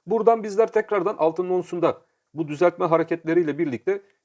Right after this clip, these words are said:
bir iki bin yetmiş dolar seviyesini tekrardan altının onsunun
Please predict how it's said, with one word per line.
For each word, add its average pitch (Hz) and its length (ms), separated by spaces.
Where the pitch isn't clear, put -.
bir 170 160
iki 175 220
bin 180 100
yetmiş 180 420
dolar 139 200
seviyesini 151 600
tekrardan 175 520
altının 143 380
onsunun 165 440